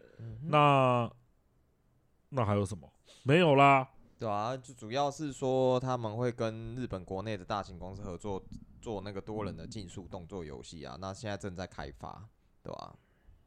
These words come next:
Speaker 2: 集英社他有这个技术力吗？我搞不太懂。
Speaker 1: 花钱啊！你刚刚不是有讲说有钱就请得到人？
Speaker 2: 干，你以为他是，你以为他是苹果？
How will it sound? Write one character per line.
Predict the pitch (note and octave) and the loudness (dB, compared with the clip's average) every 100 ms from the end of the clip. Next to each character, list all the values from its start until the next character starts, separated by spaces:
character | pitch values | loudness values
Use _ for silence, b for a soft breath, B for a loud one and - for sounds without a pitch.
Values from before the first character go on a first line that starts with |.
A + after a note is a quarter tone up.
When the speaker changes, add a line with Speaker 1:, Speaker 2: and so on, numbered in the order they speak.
| _ - | _ -10
Speaker 2:
集 | - A3 | -2 2
英 | C4+ | 2
社 | C4 A3+ E3+ - _ - - - | 2 2 0 -8 _ -20 -20 -18
他 | - A#3 | 0 8
有 | F3+ | 8
这 | |
个 | G3+ | 8
技 | - F3+ | 6 4
术 | C#3+ E3+ D3 | 4 2 2
力 | C#3+ | 0
吗？ | G#2 F#2+ | 0 0
我 | G2+ | -2
搞 | G#2+ | -4
不 | F2+ | -2
太 | G#2 | -2
懂。 | F2+ - - _ b b b - - - | -2 -8 -18 _ b b b -20 -18 -2
Speaker 1:
花 | F3+ | 0
钱 | G3 D3 B2 | 0 -2 0
啊！ | C#3+ | 2
你 | D3 | 2
刚 | D3+ | 2
刚 | E3 | 0
不 | D3+ | -2
是 | C3 D3+ C3+ | -2 -2 -2
有 | B2+ | -2
讲 | C3 A2 | -4 -2
说 | C3 | 0
有 | A2+ | 0
钱 | G2 - | -2 -8
就 | G#2 | -8
请 | C3 A2 | -8 -8
得 | F#2+ | -6
到 | A#2+ A2+ | 0 0
人？ | E2+ B1 - _ - - - - - | -2 -10 -18 _ -20 -20 -20 -20 -2
Speaker 2:
干， | - B2+ | 2 4
你 | |
以 | D3 | 4
为 | B2+ | 4
他 | C3+ | 6
是， | C#3+ A#2 G2 _ _ | 4 2 -4 _ _
你 | C#3+ | 0
以 | |
为 | D#3 | 4
他 | C3+ | 4
是 | D3+ | 4
苹 | A#2+ G#2 | 2 -2
果？ | A2 A2+ D2+ - | -2 -2 -2 -12